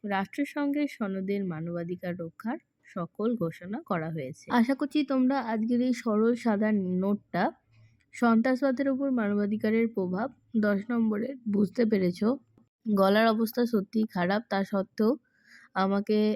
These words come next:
একজন রিকোয়েস্ট করেছিল, তো তার জন্য এই ভিডিওটা বানানো। তুমি অবশ্যই এটা খাতায় লিখে রাখো, আর এটা কিন্তু ডিটেলসে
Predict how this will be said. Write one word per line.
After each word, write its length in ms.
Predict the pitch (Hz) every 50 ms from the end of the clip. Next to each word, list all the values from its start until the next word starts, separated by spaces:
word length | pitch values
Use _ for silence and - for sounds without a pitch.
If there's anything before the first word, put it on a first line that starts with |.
| 233 196
একজন 260 | 185 185 202 202 196 202 190 185
রিকোয়েস্ট 320 | 185 - 220 233 240 240 - -
করেছিল, 400 | 208 190 185 190 - 196 185 196 240 320 330 _ -
তো 60 | 202 196
তার 220 | 190 196 185 190 185
জন্য 240 | 185 208 202 202 214 220 226 220 202 196
এই 60 | 196 190 185
ভিডিওটা 400 | 185 180 190 185 185 196 196 185
বানানো। 440 | 180 165 165 165 170 170 170 175 196 254 - _ _ _ _ _ _ - - - _ _ _ -
তুমি 160 | 220 220 226 - 208 214
অবশ্যই 460 | 208 214 247 233 - - 285 285 285 277 - 214 196
এটা 180 | 196 202 208 214 240 233 -
খাতায় 320 | 196 180 185 196 202 208 190
লিখে 200 | 185 202 214 202
রাখো, 300 | 196 185 180 - 214 240 285 320 _ _ _ - 180
আর 80 | 175 175 - 180
এটা 160 | 180 180 220 214 214 -
কিন্তু 220 | 233 226 233 269 277 226 196
ডিটেলসে 480 | 196 196 - - 214 220 220 - 247